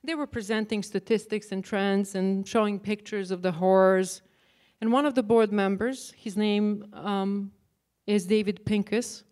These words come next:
got up and said, "Forget the numbers, I wanna save a person. Who can I save? Give me one individual I can save."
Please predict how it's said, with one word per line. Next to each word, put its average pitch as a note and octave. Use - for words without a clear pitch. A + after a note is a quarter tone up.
got G#3+
up G3+
and F#3+
said, G3+
"Forget C#4
the A#3
numbers, G3
I G#3
wanna A3
save G3
a F#3
person. F3+
Who C4
can A#3
I F#3+
save? F#3
Give G3+
me G3
one F#3+
individual F3+
I F#3
can F3+
save." F3